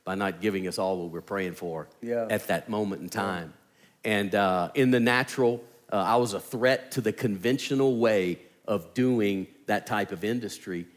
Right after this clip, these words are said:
Speaker 1: and I disrupted it. And it's very commonplace now, but it wasn't then. But that season of losing that business was very, very hard for me. But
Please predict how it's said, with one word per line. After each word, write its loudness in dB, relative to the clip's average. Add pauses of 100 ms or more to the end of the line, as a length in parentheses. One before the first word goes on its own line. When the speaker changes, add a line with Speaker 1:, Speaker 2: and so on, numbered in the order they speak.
(280)
Speaker 1:
and -2
I 2
disrupted -2
it. -10 (500)
And -2
it's -6
very 4
commonplace 0
now, 0
but 0
it -2
wasn't 0
then. 2 (480)
But 0
that 2
season 2 (240)
of 0
losing 2
that -2
business -4 (640)
was 0
very, 2
very 0
hard -4
for -10
me. -8
But -4